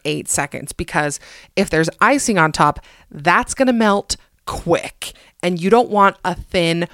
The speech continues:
runny, boiling icing. You want it to still stay fluffy. So thirty seconds, way too long. Also, I don't think that it would cook the dough per se, but it would maybe dry it out a little.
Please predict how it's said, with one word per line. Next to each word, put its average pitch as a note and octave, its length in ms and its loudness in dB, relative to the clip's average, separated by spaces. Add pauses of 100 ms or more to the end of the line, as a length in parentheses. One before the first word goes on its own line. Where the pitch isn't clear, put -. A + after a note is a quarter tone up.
(120)
runny, D#3 540 0 (120)
boiling D3+ 800 2 (220)
icing. D3 420 -2
You E3+ 140 -8
want E3 180 4
it E3+ 100 -6
to - 80 -8
still D3+ 280 -2
stay D3+ 240 -2
fluffy. - 380 -8
So F3 180 2
thirty C#4+ 320 2
seconds, G#3 460 -2 (280)
way F3+ 200 6
too E3+ 160 0
long. D3 260 -4 (300)
Also, A#3+ 320 4 (320)
I C4 340 0
don't C#4 240 2
think C4 200 0
that G#3 100 4
it - 80 2
would E3 200 0 (120)
cook - 640 2
the F3 100 0
dough D3 440 2
per - 260 -4
se, E3 680 0 (380)
but G#3+ 140 4
it - 80 4
would A#3 340 6
maybe G3+ 300 0
dry D#3+ 360 2
it C#3+ 120 -2
out D#3 220 4
a B3+ 40 2
little. D4+ 500 2